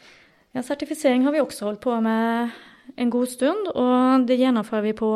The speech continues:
årlig basis. Og da skal alle ansatte i, eh, i cab gjennom denne sertifiseringen. Eh, alle barnepleiere, hjelpepleiere og sykepleiere.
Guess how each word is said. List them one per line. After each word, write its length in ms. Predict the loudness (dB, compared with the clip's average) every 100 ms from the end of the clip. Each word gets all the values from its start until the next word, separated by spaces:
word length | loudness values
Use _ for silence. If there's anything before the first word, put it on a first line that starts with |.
| -2 -2
årlig 280 | 0 0 -2
basis. 580 | -4 -6 -8 -10 -18 _ _ _ _ -20 -20 -20 -20 -20 _
Og 120 | -6
da 60 | -6
skal 320 | -2 -2 -2 -2
alle 220 | -2 0 -2
ansatte 540 | -4 -6 -10 -8 -6 -4 -2 -2 -2 -4
i, 300 | -4 -4 -4
eh, 600 | -4 -4 -4 -4 -4 -6 -10 _ _ _ _ _ _ _ -10
i 60 | -6
cab 280 | -6 -4 -4
gjennom 260 | -4 -4
denne 280 | -4 -4 -6 -8 -10 -16 _ _ _ -14
sertifiseringen. 800 | -12 -10 -12 -8 -6 -4 -6 -10 -20 -20 -20 -20 -20 -20 _ _ _ _ _ _ _ _ -8
Eh, 240 | -4 -4 -4
alle 220 | -4 -4
barnepleiere, 840 | -4 -4 -4 -6 -6 -6 -6 -6 -6
hjelpepleiere 560 | -8 -10 -12 -8 -8 -6
og 300 | -6 -8 -10 -10
sykepleiere. 640 | -12 -10 -12 -14 -14